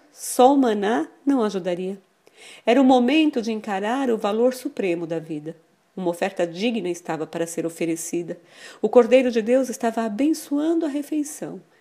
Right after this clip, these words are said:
embora estivesse para ser sacrificado. Jesus tomou o pão, deu graças e distribuiu aos discípulos, dizendo:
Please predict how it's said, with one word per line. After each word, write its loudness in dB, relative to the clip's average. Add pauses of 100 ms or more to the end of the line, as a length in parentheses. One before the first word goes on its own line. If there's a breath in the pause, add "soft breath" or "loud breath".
(340 soft breath)
embora 2
estivesse -6
para -10
ser -10
sacrificado. -12 (1000)
Jesus -6
tomou -4
o -6
pão, -8 (160)
deu -4
graças -4 (360 loud breath)
e -6
distribuiu 0
aos 2
discípulos, -2
dizendo: -8